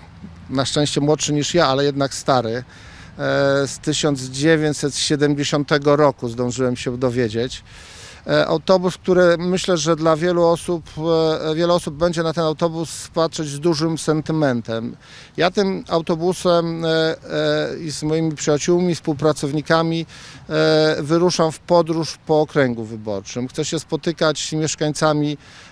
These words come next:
e, miasteczek, miast, ale też, e, wsi, m, e, i rozmawiać o sprawach, e, które dotyczą, e, programu. Trochę to będzie podróż sentymentalna, ale tak naprawdę będzie to podróż i dyskusja o przyszłości, o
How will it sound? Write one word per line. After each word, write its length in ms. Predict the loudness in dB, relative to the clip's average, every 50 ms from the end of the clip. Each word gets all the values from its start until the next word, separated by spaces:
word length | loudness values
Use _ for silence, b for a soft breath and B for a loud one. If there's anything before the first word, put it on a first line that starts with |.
| B B
e, 440 | 0 0 2 4 4 4 2 2 0
miasteczek, 680 | 0 0 0 0 0 0 0 0 0 0 -4 -4 -2
miast, 440 | 0 2 4 4 4 2 0 -2 -2
ale 160 | -2 -2 -2
też, 320 | -4 -4 -4 -4 -4 -2 -2
e, 120 | -2 -2
wsi, 420 | -2 -4 -4 -4 -2 -2 -2 -2 -4 B B B B B B B -4
m, 180 | -2 2 2
e, 360 | 4 4 6 6 4 2 2
i 140 | 0 -2 -2
rozmawiać 580 | 0 0 0 2 2 2 2 2 2 0 -2 -2
o 60 | -4
sprawach, 500 | -6 -4 -2 0 2 2 2 0 -2 -4 -6 -8 -6
e, 300 | -2 0 0 0 0 -2 -4 b b b b b b
które 320 | -8 -2 0 2 4 4
dotyczą, 640 | 4 2 0 0 0 -2 -2 2 2 2 2 2 -2 -6 -12 _ _ b b b b b b -6
e, 400 | -2 0 0 2 2 2 0 -2
programu. 580 | -2 -2 -2 0 0 0 0 0 0 -4 -6
Trochę 440 | -8 _ 0 0 2 2 2 0 0
to 140 | 0 -2 0
będzie 360 | 2 2 2 2 2 0 -2
podróż 420 | 0 2 0 0 0 -2 -4 -4
sentymentalna, 800 | -2 -2 -2 -2 0 0 0 0 0 0 2 2 2 4 2 2 0
ale 100 | 0 0
tak 200 | -2 -4 -4 -4
naprawdę 420 | -6 -2 0 0 0 0 0 0
będzie 280 | 0 0 0 0 -2 -4
to 140 | -2 -4 -4
podróż 380 | 0 2 2 2 2 0 -4
i 100 | -4 -4
dyskusja 440 | -4 -6 -6 -6 -6 -4 0 0 0
o 40 | 0
przyszłości, 800 | 0 -4 -8 -4 0 2 2 2 2 0 -6 -12 -12 -10 -8
o 260 | -4 -2 -2 -2 -2